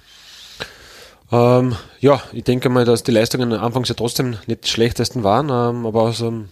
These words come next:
verschiedensten <laughs> Gründen hat das nicht so gefruchtet, wie es jetzt gerade läuft. Ähm, es sind auch doch jetzt ein oder andere, ähm, Spieler neu hinzugekommen und, ähm,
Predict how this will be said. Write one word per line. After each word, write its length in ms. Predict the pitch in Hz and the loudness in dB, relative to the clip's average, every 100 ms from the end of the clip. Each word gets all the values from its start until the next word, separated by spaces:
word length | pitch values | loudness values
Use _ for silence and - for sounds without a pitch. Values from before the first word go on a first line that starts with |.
| _ | _
verschiedensten 460 | 110 - 120 - 135 | -6 -4 -4 -4 -4
<laughs> 20 | |
Gründen 300 | 139 156 135 | -2 -2 -2
hat 160 | 135 | -2
das 100 | - | -2
nicht 140 | 131 123 | -4 -4
so 180 | 113 123 | -4 -4
gefruchtet, 480 | 123 120 123 131 | -4 -4 -2 -2
wie 80 | 113 | 0
es 160 | 123 117 | 0 0
jetzt 220 | 120 - | -2 0
gerade 180 | 120 107 | -2 2
läuft. 380 | 98 156 - - - - - - | 2 2 -4 -20 -20 -20 -14 -2
Ähm, 480 | 117 117 117 113 - | 0 2 0 -4 -6
es 140 | 107 | -4
sind 160 | 131 120 | -2 -2
auch 120 | - | -2
doch 220 | - 120 | -2 -2
jetzt 440 | - 110 123 - 127 | -2 0 0 0 -2
ein 100 | 120 | 0
oder 160 | 117 | 0
andere, 460 | 110 113 117 120 - - - - | -2 -2 0 -2 -4 -16 -20 -10
ähm, 280 | 113 110 110 | -2 -2 -2
Spieler 320 | - - 123 | -4 0 0
neu 240 | 120 101 117 | 0 0 -2
hinzugekommen 760 | 127 135 139 - 127 131 131 | -2 -4 -4 -2 -4 -2 -2
und, 260 | 120 120 117 | -2 -4 -2
ähm, 320 | 113 113 113 | -2 -2 -4